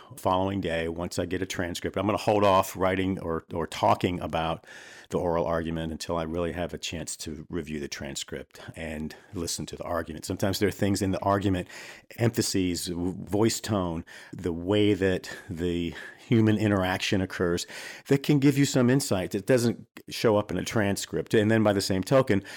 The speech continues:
the transcript sometimes takes, you know, some of the energy out of what you may perceive to be an active exchange, a live exchange,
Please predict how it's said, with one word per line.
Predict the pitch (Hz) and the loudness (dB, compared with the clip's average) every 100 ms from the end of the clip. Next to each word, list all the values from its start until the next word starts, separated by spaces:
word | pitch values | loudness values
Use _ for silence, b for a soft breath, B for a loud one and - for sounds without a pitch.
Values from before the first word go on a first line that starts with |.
| B | B
the | - | -4
transcript | 117 - 151 139 - 113 | -2 0 2 2 2 0
sometimes | - 117 110 104 98 95 - B B B - | 2 0 2 2 2 0 -6 B B B 0
takes, | 123 110 - - - | 2 2 -4 -8 -4
you | 104 | 0
know, | 92 90 | 2 0
some | 80 - 107 | -4 -2 0
of | 95 87 | 0 0
the | 90 87 | -2 0
energy | 107 107 101 98 90 | 2 2 2 0 0
out | 90 | 0
of | 87 | 0
what | 90 | 0
you | 95 | 0
may | 95 98 | 0 0
perceive | 95 - - 135 135 - | -2 -2 4 6 6 2
to | 113 | 0
be | 101 95 | 2 2
an | 90 | 0
active | 95 90 - 98 | -4 -4 -2 -2
exchange, | 82 - - 90 85 82 | -2 -4 -2 -2 -2 -2
a | |
live | 85 92 87 | 0 0 0
exchange, | 85 - 92 82 82 | -4 -6 -4 -6 -8